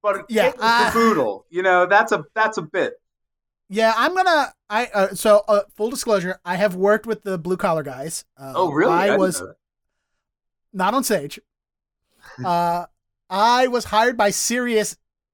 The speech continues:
Speaker 2: Satellite Radio, Sirius X M now, Sirius at the time, to launch the Blue Collar Comedy channel on Sirius X M
Speaker 1: No
Speaker 2: as
Speaker 1: shit.
Speaker 2: the, uh, on-site engineer and producer. And I was backstage at the Warner Theater in D C when they were filming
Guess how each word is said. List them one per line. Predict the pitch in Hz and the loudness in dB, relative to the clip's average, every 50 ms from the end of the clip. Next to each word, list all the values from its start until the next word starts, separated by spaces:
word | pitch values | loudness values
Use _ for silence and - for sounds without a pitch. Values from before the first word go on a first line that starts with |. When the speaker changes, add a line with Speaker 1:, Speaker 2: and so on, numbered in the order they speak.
| _ _ _ _ _ _ _ | _ _ _ _ _ _ _
Speaker 2:
Satellite | - - - 214 208 208 202 196 | -10 -2 0 2 2 2 2 2
Radio, | 190 185 185 180 180 180 185 185 - _ | 0 0 0 0 0 -2 -2 -4 -6 _
Sirius | - - - 185 185 180 185 185 175 | -16 -14 -10 -6 -4 -4 -4 -4 -4
X | 196 180 - | -6 -6 -6
M | 185 180 185 | -6 -6 -4
now, | 180 175 180 175 180 | -4 -2 -2 -2 -2
Sirius | - - 170 160 165 175 165 190 | -4 -8 -10 -8 -8 -8 -8 -10
at | 185 - | -10 -12
the | 202 | -12
time, | - 175 143 135 143 143 - _ _ _ _ _ _ _ _ _ _ | -12 -12 -12 -12 -14 -18 -20 _ _ _ _ _ _ _ _ _ _
to | - 220 220 202 | -8 -6 -4 -4
launch | 190 185 190 214 233 233 226 214 - - - | -2 2 4 4 4 4 4 2 -2 -6 -10
the | - 170 | -12 -12
Blue | 139 123 160 180 208 214 - | -12 -10 -6 -6 -4 -6 -4
Collar | - 208 185 180 180 180 | -2 0 0 0 0 -2
Comedy | 175 - 190 180 175 175 170 165 160 | -6 -6 -6 -6 -6 -6 -6 -10 -12
channel | - - 208 208 202 185 156 | -12 -10 -10 -8 -8 -8 -10
on | 147 160 156 | -10 -12 -12
Sirius | - - 156 139 139 - | -12 -12 -10 -10 -12 -12
X | 131 - - | -16 -16 -14
M | 175 156 135 - | -14 -12 -12 -10
Speaker 1:
No | 262 294 320 330 | -6 -4 -2 -2
Speaker 2:
as | - - | -4 -4
Speaker 1:
shit. | - - 156 156 | -6 -6 -6 -6
Speaker 2:
the, | 156 156 160 - - | -6 -6 -8 -10 -12
uh, | 185 185 - _ _ | -12 -14 -14 _ _
on-site | 175 185 196 208 214 196 - - 214 202 208 202 | -2 0 0 0 0 -2 0 0 2 2 2 0
engineer | 196 180 170 180 180 180 | -4 -6 -6 -6 -8 -8
and | 165 - | -10 -10
producer. | 175 175 180 165 - 147 127 - _ _ _ _ _ _ | -8 -8 -8 -8 -10 -12 -16 -20 _ _ _ _ _ _
And | 160 160 165 | -16 -10 -8
I | 175 190 | -6 -4
was | 185 190 160 | -4 -4 -6
backstage | - _ _ 175 175 208 - - - - 208 202 196 196 - | -8 _ _ -8 -8 -8 -8 -8 -6 -4 -2 -2 -2 -4 -4
at | - 165 - | -8 -14 -14
the | 156 | -14
Warner | 143 143 165 180 208 233 240 | -12 -10 -10 -8 -8 -8 -8
Theater | - 226 214 214 208 208 | -8 -8 -6 -4 -4 -4
in | 202 190 190 190 165 | -6 -6 -8 -8 -8
D | 185 190 180 | -8 -10 -10
C | 175 - - 214 202 180 | -8 -8 -6 -6 -6 -6
when | 165 170 170 | -6 -6 -6
they | 170 156 | -8 -8
were | 147 - | -8 -10
filming | - - - 226 240 254 233 196 180 170 165 160 160 160 | -14 -10 -8 -6 -6 -4 -4 -4 -4 -6 -6 -10 -12 -16